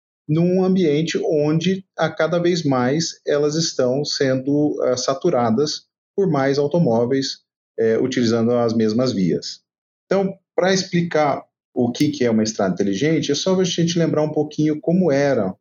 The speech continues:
as estradas, né? Ou seja, primeiramente não tinha nenhum tipo de suporte de tecnologia,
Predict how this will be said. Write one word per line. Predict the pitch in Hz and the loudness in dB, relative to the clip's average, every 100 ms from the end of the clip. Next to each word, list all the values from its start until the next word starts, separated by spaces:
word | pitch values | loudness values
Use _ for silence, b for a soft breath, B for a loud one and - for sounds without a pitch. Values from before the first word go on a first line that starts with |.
| - | -6
as | 101 104 | -4 -2
estradas, | - - 82 76 - - | -2 0 0 0 -6 -4
né? | 110 135 | -2 -2
Ou | 156 | -2
seja, | - 104 87 - | 0 0 0 -4
primeiramente | - 131 143 147 139 165 170 | -2 0 0 0 0 0 0
não | 135 | -2
tinha | 127 - 110 | 0 0 2
nenhum | 107 110 113 | 2 2 0
tipo | 117 - 107 | -2 -8 -8
de | - | -6
suporte | 117 120 104 101 98 92 | -8 -2 0 0 -2 -8
de | 98 | -4
tecnologia, | 101 - 147 185 104 110 127 | -2 0 0 0 2 0 0